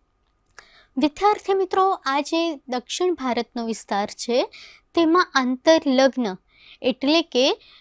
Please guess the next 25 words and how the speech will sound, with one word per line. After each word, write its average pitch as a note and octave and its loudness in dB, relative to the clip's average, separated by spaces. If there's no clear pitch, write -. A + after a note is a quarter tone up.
નજીકના E4+ 4
જ F#4+ 2
સગામાં D4 6
લગ્ન A3 2
કરવા F#3+ 0
તેને C4+ 6
જ - -4
માન્યતા A#3 2
આપવામાં D#4+ 2
આવે C#4 0
છે. C#4 -8
અને A#3 -2
જો C#4 4
લગ્ન B3 2
પણ F#4+ -2
કરવામાં G#3+ 0
આવે G#3+ 2
તો G4+ 4
તેમાં F#4 2
ગોત્રને F#4 2
પહેલું C#4+ 2
સ્થાન A3 -2
આપવામાં F#3 -2
આવે F3 -2
છે, F#3+ -12